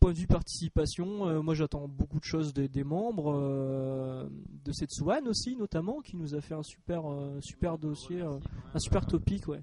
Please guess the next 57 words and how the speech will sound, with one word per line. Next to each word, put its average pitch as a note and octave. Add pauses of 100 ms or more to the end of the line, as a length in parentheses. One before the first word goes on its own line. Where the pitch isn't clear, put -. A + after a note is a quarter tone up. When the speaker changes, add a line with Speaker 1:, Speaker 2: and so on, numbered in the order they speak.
Speaker 2:
on E3
Speaker 1:
ouais. D3+
Speaker 2:
peut C#3
le C3+
remercier C#3
pour D3
tout C#3
ce -
qu'il C3
a B2
fait C#3+
quand C3+
même C3+
sur C3
le B2
forum, C3+
notamment B2+
Speaker 1:
Ouais. B2+
Speaker 2:
les B2
super -
plays, -
Speaker 1:
Les C#3+
super C3+
Speaker 2:
les C3+
Speaker 1:
plays, C3+
Speaker 2:
rips, -
Speaker 1:
c'est D3
Speaker 2:
et C3+
cetera, E3
Speaker 1:
génial, F3+
hein, C#3+
ouais. C#3+ (160)
Speaker 2:
et, A2+
euh, G#2+
son A#2
nouveau A#2
projet B2
de A2+
base A2
de A2+
données A2
Kev, C#3+
c'est -
Speaker 1:
Kev. B2
Speaker 2:
vraiment C#3+
quelque C3
chose D3
Speaker 1:
Ouais. D3
Speaker 2:
de -
sympa, B2
Speaker 1:
Ouais, D#3
Speaker 2:
je D3
Speaker 1:
ouais. C3
Speaker 2:
trouve. G#2
Speaker 1:
Ouais. C3+ (260)
Kev, F#3+
Kev, F3+